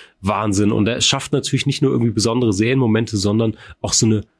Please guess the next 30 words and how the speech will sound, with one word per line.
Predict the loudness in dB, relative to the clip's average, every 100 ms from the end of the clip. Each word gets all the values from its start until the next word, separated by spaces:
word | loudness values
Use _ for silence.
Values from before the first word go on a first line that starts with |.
| _ -8
ganz | -4 0
starke | 0 -2 -4 -4
emotionale | -2 0 0 0 2 2 0
Brücke | 0 0 0
über | 0
die | 0
Musik | 0 0 -2 -2
in | 0 2
die | 2
Jetztzeit. | 0 -4 -6 -6 -6 -8
Und | -12
das | -10
fand | -6 -6
ich | -4 -4
sehr, | -2 0
sehr | -2
gut. | -2 -10 -12 _ _ _ _ _ _ _ _ -20 -18 -10
Ähm, | -8 -4
es | -4
gibt | -2
auch | -4
kleine | -4 -2 -2
Gags | 0 -2 -4 -10 -8
am | -4 -2
Rande, | 0 0 0 -4
die | -4
ich | 0
irgendwie | 0 0
schön | 0 0 0
finde. | -2 -2 0 -2